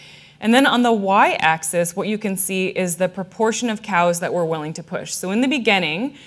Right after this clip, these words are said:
when there was no weight on the gate, you can see it's at a hundred percent. And then as the amount of weight increases, then fewer cows are willing to push.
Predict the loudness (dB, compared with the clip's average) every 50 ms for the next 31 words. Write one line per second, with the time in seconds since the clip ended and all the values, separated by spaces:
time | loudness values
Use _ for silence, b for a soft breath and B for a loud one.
0 | B B _ -6 -2 0 0 0 0 0 0 0 0 2 2 4 4 4 4 4
1 | 2 0 -2 -4 -4 -2 -2 -2 -2 -4 -6 -8 -12 b b b b b b b
2 | b -10 -8 -6 -4 -4 -4 -2 -2 -2 0 0 0 0 0 0 0 0 0 -2
3 | -4 -10 -16 -16 _ _ _ _ _ _ _ -8 -6 -6 -4 -6 -8 -8 -10 -10
4 | -8 -8 -8 -10 -12 -16 -20 b b b b b b b -4 -2 0 2 2 0
5 | 0 0 2 2 4 2 2 0 0 0 2 2 2 0 0 0 0 0 0 -2
6 | -2 -6 -6 -6 -6 -6 -6 -6 -6 -4 -4 -6 -6 -6 -6 -8 -8 -8 -8 -10
7 | -8 -6 -4 -4 -6 -4 -4 -2 -2 -2 -4 -6 -8 -8 -8 -8 -10 -10 -12 -14
8 | -16 -14 -12 -12 -12 -12 -12 -14 -16